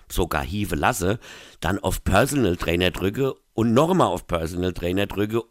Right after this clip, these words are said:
und nochmal auf Personal Trainer drücke und sich nach Stunde wundern, warum da niemand kommt.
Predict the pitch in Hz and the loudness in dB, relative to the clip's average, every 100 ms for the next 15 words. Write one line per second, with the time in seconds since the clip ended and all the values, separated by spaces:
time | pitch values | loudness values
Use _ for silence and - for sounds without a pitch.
0 | - - 180 185 156 156 208 220 127 107 | -16 -6 -4 0 4 6 6 6 4 2
1 | - 92 87 104 107 104 104 113 92 117 | 0 -2 0 0 -2 0 0 0 0 -2
2 | 139 - - - - 120 117 120 123 - | -2 -6 -12 -14 -2 -2 0 0 0 0
3 | 131 151 131 123 143 120 104 113 101 92 | 0 0 2 2 4 2 2 2 2 2
4 | 78 - 202 208 - | 0 0 2 2 0